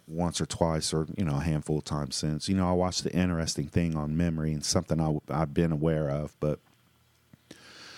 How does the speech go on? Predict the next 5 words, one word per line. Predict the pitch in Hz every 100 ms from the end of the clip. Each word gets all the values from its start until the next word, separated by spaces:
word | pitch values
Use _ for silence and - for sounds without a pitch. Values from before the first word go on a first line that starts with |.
| - - _ _ _ _
if | - 107
you | 101
remember | 95 98 90 90
things | - 95 92 90 82 -
from | - - - 95 87 85 80